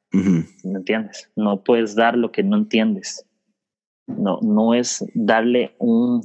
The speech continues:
Speaker 2: una lectura de corrección o darle un manual de cómo haría ser. Respondamos con gracia. Me encanta Jesús cuando los fariseos llegan a tirarle piedras a la mujer adúltera.
Speaker 1: Sí.
Speaker 2: Y, y Jesús se sienta en el suelo a escribir,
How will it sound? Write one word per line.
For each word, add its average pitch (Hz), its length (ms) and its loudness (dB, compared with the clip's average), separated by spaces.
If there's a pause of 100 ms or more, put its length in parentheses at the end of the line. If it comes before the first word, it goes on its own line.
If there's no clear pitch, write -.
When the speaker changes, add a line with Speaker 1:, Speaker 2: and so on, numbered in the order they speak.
(180)
Speaker 2:
una 113 200 0
lectura 127 760 0
de 110 120 -2
corrección 117 760 0
o 101 120 0
darle 104 160 2
un 120 80 2
manual 113 420 2
de 117 80 -6
cómo 104 220 0
haría 107 180 -2
ser. - 240 -12 (680)
Respondamos 107 600 0
con 110 120 0
gracia. 120 460 0 (280)
Me 110 80 2
encanta 107 420 0
Jesús 117 400 0
cuando 98 460 0
los 95 160 -2
fariseos 101 340 0
llegan 117 220 2
a 110 80 -2
tirarle 110 340 2
piedras 117 520 0
a 98 40 0
la 95 120 0
mujer 101 240 -2
adúltera. 120 460 0 (380)
Speaker 1:
Sí. 90 340 -2 (440)
Speaker 2:
Y, 101 480 2
y 92 60 0
Jesús 117 680 0
se 110 140 2
sienta 113 400 0
en 123 120 0
el 101 220 0
suelo 165 520 2
a - 40 0
escribir, 104 600 0